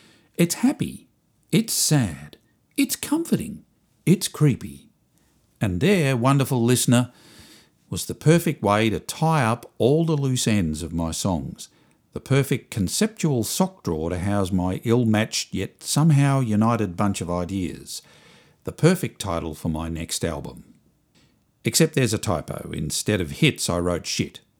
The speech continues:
Sorry. Eyesight's not what it was. Only the shit you love.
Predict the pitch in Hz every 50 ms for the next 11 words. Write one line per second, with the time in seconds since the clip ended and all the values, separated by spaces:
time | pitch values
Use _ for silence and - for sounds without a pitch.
0 | _ _ _ - - - 78 71 - - - - _ _ _ _ _ _ _ _
1 | _ _ _ _ _ _ _ _ _ _ _ _ _ _ _ _ _ _ _ _
2 | _ - - 82 - - - - - - - - - - - - - - - 92
3 | 101 101 95 87 78 - - - _ _ _ _ _ _ _ _ _ _ _ _
4 | _ _ _ _ _ - 147 170 180 180 180 175 143 131 - - - 143 147 -
5 | - 131 117 107 87 78 65 67 67 - - - - -